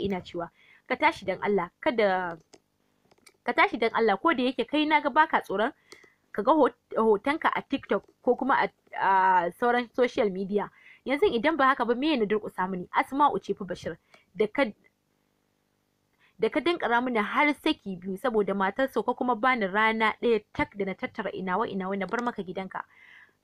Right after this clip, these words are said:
Har ka manta da wannan shine zaka zo kana durƙusa mini wai na yi haƙuri na koma auren ka? To bari ka je. Shi san da kake ikirarin a koma saboda darajarsa,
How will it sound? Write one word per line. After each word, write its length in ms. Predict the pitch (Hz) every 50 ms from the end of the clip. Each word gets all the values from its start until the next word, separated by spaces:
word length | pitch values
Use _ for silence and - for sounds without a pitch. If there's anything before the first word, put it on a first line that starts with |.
| _ _ _ _ _ -
Har 200 | 247 285 320 -
ka 140 | - 339
manta 280 | 339 349 311 - 311 294
da 80 | 247 254
wannan 260 | 247 277 302 285 247
shine 240 | - - 285 277 233
zaka 240 | 196 - 277 - 247
zo 100 | 214 247
kana 220 | - 262 262 226
durƙusa 420 | 196 220 285 269 - 220 - 240 233
mini 120 | 247 240
wai 180 | 220 220 247 294
na 80 | 269 233
yi 60 | 254
haƙuri 320 | 262 247 - - 254 254
na 80 | 240 220
koma 320 | - - 254 247 214 190 - -
auren 200 | - 208 226 240
ka? 160 | - - - - -
To 80 | 220 185
bari 160 | 185 202 208 254
ka 140 | - 208
je. 160 | 180 - 143 - _ _ - - - - - -
Shi 160 | - 381 427
san 140 | - 508 427
da 60 | -
kake 240 | 247 - 294 - 269 208 180
ikirarin 460 | 175 - 214 196 240 277 294 262 220 -
a 100 | - -
koma 420 | - _ - 302 330 320 269 220 208
saboda 380 | - 233 208 196 202 - - 180
darajarsa, 560 | 196 208 220 220 208 190 175 - - - -